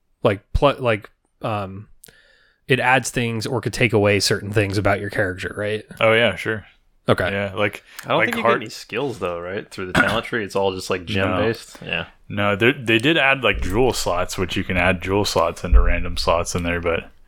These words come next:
Speaker 3: Okay.
Speaker 2: nothing too
Speaker 1: Wait, so you
Speaker 2: special.
Speaker 1: can add jewels to your skills?
Speaker 2: Yeah, there's, like, jewels.
Speaker 1: This game is very complicated.
Speaker 2: Yeah, I mean, they add, they keep adding, like, little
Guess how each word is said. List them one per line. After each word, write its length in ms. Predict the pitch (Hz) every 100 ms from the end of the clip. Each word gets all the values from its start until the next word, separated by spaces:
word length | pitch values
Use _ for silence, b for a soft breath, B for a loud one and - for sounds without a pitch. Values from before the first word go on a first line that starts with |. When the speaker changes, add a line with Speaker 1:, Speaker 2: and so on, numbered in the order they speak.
| -
Speaker 3:
Okay. 320 | 147 110 104 -
Speaker 2:
nothing 440 | 107 - 98 92 -
too 120 | -
Speaker 1:
Wait, 100 | 139
so 80 | 147
you 60 |
Speaker 2:
special. 40 | 123
Speaker 1:
can 60 | 127
add 160 | 117 117
jewels 340 | 110 127 127
to 140 | - 117
your 160 | 107
skills? 600 | 101 - 110 165 214 - - _
Speaker 2:
Yeah, 320 | 110 107 113
there's, 200 | 107 107 110
like, 180 | 104
jewels. 280 | 90 107 113
Speaker 1:
This 60 | 104
game 180 | 113 113
is 100 | -
very 200 | 107 110
complicated. 600 | - 101 101 98 98 101 - B B B -
Speaker 2:
Yeah, 320 | 120 117 117
I 80 | 120
mean, 220 | 151 160
they 200 | 165 180
add, 380 | - 160 196 147
they 100 | 147
keep 200 | 151 208
adding, 260 | 95 117 123
like, 200 | 101 -
little 640 | 101 107 107 104 101 -